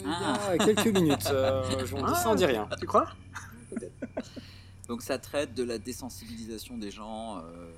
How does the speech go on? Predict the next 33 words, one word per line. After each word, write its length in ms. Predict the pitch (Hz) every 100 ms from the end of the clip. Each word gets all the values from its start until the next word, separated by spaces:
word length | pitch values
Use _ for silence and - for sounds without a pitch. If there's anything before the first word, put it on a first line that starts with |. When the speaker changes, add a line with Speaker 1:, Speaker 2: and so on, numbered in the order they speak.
| 82 85
Speaker 1:
à 40 |
travers 300 | - 95 87
la 80 | 87
violence, 680 | 82 98 98 101 104 - 87
euh, 200 | 82 87
et 20 |
le 60 | 82
sexe 340 | - 98 -
à 40 | 85
l'écran. 600 | - - 107 110 110 113 - - - -
Ça 80 |
pose 180 | 92 92
des 80 | 87
questions 340 | - 90 104 95
de, 120 | 80 78 82 78 - - -
bah, 120 | 78 82
la 80 |
mola-, 260 | 87 90 85 -
la 100 | 95
moralité, 680 | 90 90 92 95 87 98 92
la 80 | 87
morale 280 | 78 87 87
de 40 |
tout 140 | 82 -
ce 80 | -
qui 120 | 85
est 20 |
sensationnaliste 840 | - - - - - - - -
à 40 | -
la 100 | - -
télé, 140 | -
et 120 | -
cetera. 240 | - -